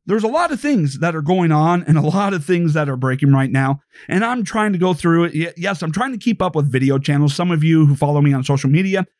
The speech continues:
see that I've rebranded. I've gotten rid of the name, uh, The Alteran, 'cause I can't keep up, uh, you know, on the website with everything that's breaking, do this podcast, do videos.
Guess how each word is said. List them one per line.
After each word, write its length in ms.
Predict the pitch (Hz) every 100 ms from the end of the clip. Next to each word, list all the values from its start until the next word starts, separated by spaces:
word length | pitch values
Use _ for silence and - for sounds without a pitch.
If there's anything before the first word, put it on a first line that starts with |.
| _ -
see 220 | 202 208
that 180 | 180 151
I've 180 | 135
rebranded. 520 | 147 170 151 156 160 139
I've 100 | 127
gotten 300 | 143 143 139
rid 120 | 143
of 80 | 139
the 60 |
name, 400 | 135 139 139 139
uh, 200 | 135 135
The 140 | 127 127
Alteran, 600 | 110 - 139 185 190 196 - -
'cause 140 | - 359
I 120 | 339
can't 220 | 339 233
keep 220 | - 190
up, 220 | 156 147 143 -
uh, 60 | 143
you 100 | 143
know, 160 | 131 -
on 220 | 143 143
the 80 | 127
website 580 | 143 147 139 143 139
with 160 | 139 123
everything 300 | 135 143 147
that's 160 | 143 -
breaking, 460 | 139 139 156 143
do 180 | 139 156
this 180 | 147 139
podcast, 680 | 131 139 135 147 143 139
do 200 | 135 156
videos. 580 | 131 135 135 139 135 139